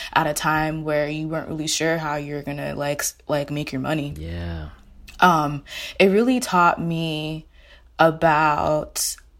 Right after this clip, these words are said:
Speaker 1: faith
Speaker 2: Mm.
Speaker 1: and collaboration, like, the power of collaboration and the power of community.
Speaker 2: Hmm. Yes.
Speaker 1: Yeah. Um,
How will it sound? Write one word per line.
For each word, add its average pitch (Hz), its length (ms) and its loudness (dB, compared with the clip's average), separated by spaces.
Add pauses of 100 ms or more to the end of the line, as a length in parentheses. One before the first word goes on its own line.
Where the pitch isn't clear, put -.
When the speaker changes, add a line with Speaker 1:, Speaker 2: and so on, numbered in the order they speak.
(120)
Speaker 1:
faith 156 720 -2 (180)
Speaker 2:
Mm. 85 580 -6 (120)
Speaker 1:
and 160 460 4 (380)
collaboration, 175 1080 2
like, 160 140 -2
the - 80 -8
power 170 300 2
of 170 100 -6
collaboration 151 1040 -4 (640)
and 160 380 4
the 160 60 -4
power 160 280 2
of 156 120 -4
community. 143 800 -8 (180)
Speaker 2:
Hmm. 120 400 0 (220)
Yes. 85 560 -10 (220)
Speaker 1:
Yeah. 156 640 -2 (400)
Um, 156 840 2